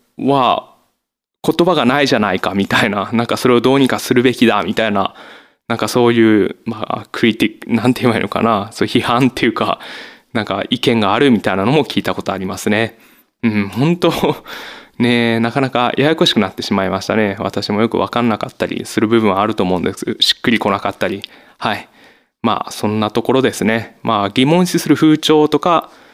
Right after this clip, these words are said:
風潮というよりかは、まあ、そういう意見もあるっていう感じですね。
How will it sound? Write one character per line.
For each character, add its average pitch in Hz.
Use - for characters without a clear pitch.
風 214
潮 233
と 226
い 208
う -
よ 156
り 143
か 107
は、 98
ま 101
あ、 104
そ 117
う 113
い -
う -
意 110
見 113
も 95
あ 107
る 117
っ -
て 101
い -
う 90
感 95
じ 101
で 98
す 104
ね。 117